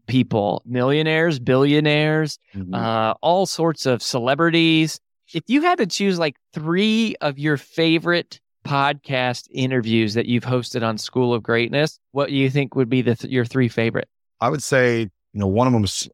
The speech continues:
Speaker 2: uh, Tony Robbins for sure, just because he was one of, like, the top three or four guys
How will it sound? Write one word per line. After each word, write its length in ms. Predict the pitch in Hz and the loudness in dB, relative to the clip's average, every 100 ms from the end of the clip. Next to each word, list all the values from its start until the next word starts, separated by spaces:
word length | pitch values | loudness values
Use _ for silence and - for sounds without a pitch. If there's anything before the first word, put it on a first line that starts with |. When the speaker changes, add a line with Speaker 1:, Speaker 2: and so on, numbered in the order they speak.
| - | -4
Speaker 2:
uh, 200 | 95 87 | -2 0
Tony 200 | - 107 | -2 0
Robbins 340 | 95 90 90 | 0 -2 -6
for 160 | - 87 | -10 -10
sure, 400 | - - 95 90 | -8 0 2 2
just 180 | 85 95 | 0 -4
because 320 | 127 107 92 | 0 0 -2
he 160 | - 131 | 0 2
was 100 | 104 | 2
one 140 | 107 | 0
of, 60 | 98 | 0
like, 140 | 92 | -2
the 80 | 95 | -6
top 340 | - 101 98 | -2 -2 -2
three 200 | - 101 | -2 0
or 60 | 95 | 0
four 220 | - 95 | 0 -2
guys 260 | 90 90 | 0 0